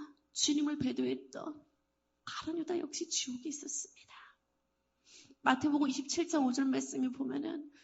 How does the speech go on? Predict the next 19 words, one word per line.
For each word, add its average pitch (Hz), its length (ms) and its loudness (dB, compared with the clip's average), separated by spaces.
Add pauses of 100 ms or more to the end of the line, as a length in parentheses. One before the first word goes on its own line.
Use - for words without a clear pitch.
(120)
그가 311 220 0
스스로 349 440 2
목매어 285 560 2
죽었다고 269 640 -2
기록이 - 380 -6
되어 - 180 -6
있는데요, 403 600 -12 (540)
그는 403 300 -10
지금도 - 640 -8
목매달린 370 640 -4
채 - 220 -16 (600)
그 370 160 4
자살한 320 520 0
자들이 285 320 -2
가는 277 280 -4
지옥 - 320 -4
속에서 - 460 -12 (300)
후회 - 320 -8
속에 392 520 -4